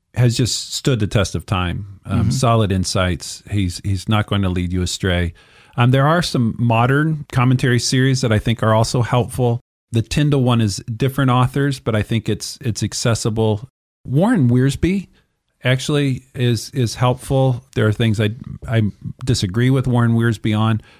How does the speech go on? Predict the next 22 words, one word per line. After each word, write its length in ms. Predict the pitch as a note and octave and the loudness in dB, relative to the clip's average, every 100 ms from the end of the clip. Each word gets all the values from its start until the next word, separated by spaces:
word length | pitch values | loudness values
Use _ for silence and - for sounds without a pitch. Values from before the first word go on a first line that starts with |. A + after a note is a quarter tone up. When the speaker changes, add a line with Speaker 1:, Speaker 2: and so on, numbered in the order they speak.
| - | -4
Speaker 1:
but 140 | A#2+ | 0
overall, 720 | C3 C3+ A#2 A#2+ C3+ C3+ A#2+ | 2 2 2 4 4 4 2
he 420 | G#2+ - - A#2 | 0 -6 -2 -2
provides 580 | G#2+ - A#2 G#2+ A2 A2 | -2 -2 -2 2 2 2
a 60 | G#2 | 0
solid 580 | - - A#2 A#2 A2+ - | -2 0 2 2 0 -2
commentary 600 | G#2+ A2 A2+ B2 A2+ A2+ | -2 0 0 0 0 0
set. 540 | - B2+ A#2 - - - | 0 -2 -2 -2 -8 -6
Um, 260 | G2+ F#2+ | -4 -2
they 100 | G2 | -2
sell 340 | F#2+ - A#2+ A#2+ | -2 0 2 2
it 160 | A2+ | 0
as 400 | A2 G2+ G2+ G2+ | -2 0 0 -2
an 120 | F#2+ A2 | -2 0
Old 180 | A#2+ | 0
Testament 440 | B2 A#2 - A2+ G2+ | 0 -2 -2 -2 -2
and 100 | F#2 | -2
a 40 | |
New 280 | F2+ F2+ B2 | -2 0 0
Testament, 580 | B2 B2 - A#2 A2+ - - - - | 0 -2 0 0 0 -4 -16 -20 -6
um, 240 | A#2 G2+ | -2 0
Speaker 2:
Hmm. 100 | F#2 | 0